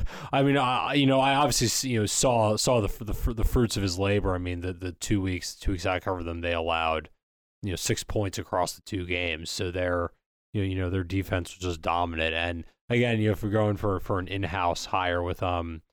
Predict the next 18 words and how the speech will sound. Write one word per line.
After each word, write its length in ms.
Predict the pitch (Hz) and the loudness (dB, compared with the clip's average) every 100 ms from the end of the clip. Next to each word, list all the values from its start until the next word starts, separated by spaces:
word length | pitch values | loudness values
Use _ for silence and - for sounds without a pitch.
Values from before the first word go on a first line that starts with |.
| - _ _ _ | -20 _ _ _
uh, 280 | 90 85 85 | -2 0 0
w-, 500 | 85 85 95 104 107 | -2 -6 -10 -10 -8
you 100 | 101 | -6
know, 120 | 95 | -6
you 60 | 98 | -6
know, 80 | 95 | -6
with 160 | 90 | -6
Ke-, 180 | - 104 | -6 -6
with 120 | 95 | -8
Kevin 220 | - 98 90 | -6 -4 -2
Perry 320 | - 92 90 | 0 0 0
now, 400 | 87 85 82 80 | 0 0 0 -2
now 280 | 90 85 82 | -4 0 0
in 100 | 85 | -2
an 160 | 82 85 | -4 -6
administrative 720 | 85 87 87 - 95 87 87 | -6 -4 -6 -2 0 0 -2
role, 400 | 85 82 78 82 | 0 0 0 -2
uh, 360 | 85 80 80 | 0 0 -2